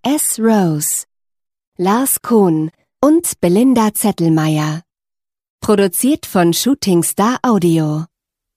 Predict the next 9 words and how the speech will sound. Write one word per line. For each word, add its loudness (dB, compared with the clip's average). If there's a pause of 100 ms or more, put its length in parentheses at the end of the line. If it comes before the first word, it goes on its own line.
(2500)
Vertrauen -2
ist -8
die 2
Seele 0
der 0
Liebe. -2 (840)
Unbekannt. -4 (3000)
Kapitel 0
eins. 0